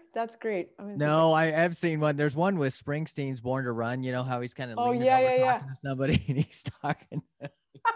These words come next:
Speaker 1: Oh.
Speaker 2: talking to Bernie, which is, is
Speaker 1: Just,
Speaker 2: pretty cool.
Speaker 1: I saw everyone I'd see, I'd be like, "Oh, that's my favorite." Then I was like, "No, that's
Speaker 2: <laughs>
Speaker 1: not my favorite." Wait,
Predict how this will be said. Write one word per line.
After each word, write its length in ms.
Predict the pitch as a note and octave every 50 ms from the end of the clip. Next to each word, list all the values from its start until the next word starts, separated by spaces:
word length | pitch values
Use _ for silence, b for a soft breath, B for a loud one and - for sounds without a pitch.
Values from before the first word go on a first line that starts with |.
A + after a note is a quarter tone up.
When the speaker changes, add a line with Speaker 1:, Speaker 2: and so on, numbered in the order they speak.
| A4+ -
Speaker 1:
Oh. 220 | - G#4+ G#4+ G4+ G4 - -
Speaker 2:
talking 280 | D#3+ D#3 D3+ C3+ D3+
to 60 | C#3+ C#3
Bernie, 440 | A#2+ C3 C3+ C#3 C#3+ D3 D#3 D#3
which 200 | C#3+ C3+ B2+ -
is, 120 | C3+ C3 B2
is 60 | A2 - - F4
Speaker 1:
Just, 300 | F#4 F4 E4+ E4+ E4+ D#4
Speaker 2:
pretty 160 | - A#3 A#3+ _ _ -
cool. 240 | A#3+ A#3 A#3 C4+ C#4 E4+ b b b b b b b b _ -
Speaker 1:
I 100 | E4 F4
saw 240 | - - G4+ G4 E4 -
everyone 400 | D4 D#4+ F4+ G4 E4+ E4+ F4+ E4+
I'd 180 | E4 D4+ B3 A#3 -
see, 260 | - D#4+ D#4+ D#4+ C#4+
I'd 100 | B3 G#3+
be 60 | A#3+
like, 140 | A3+ A3+ A3+
"Oh, 140 | - A#3+ A3
that's 240 | A3 A3 G#3+ G#3+ A3+
my 120 | G#3+ G3 F3+
favorite." 400 | - F#3+ F3+ E3+ E3 E3 - -
Then 80 | G#3 G#3
I 20 |
was 60 | F#3+
like, 100 | G3+ G#3
"No, 180 | - - A#3 A3
that's 200 | A3+ - C4 -
Speaker 2:
<laughs> 120 | - -
Speaker 1:
not 0 | -
my 120 | E3 - - - F#3 - -
favorite." 220 | E3+ E3+ E3+ - _ -
Wait, 140 | G3 G#3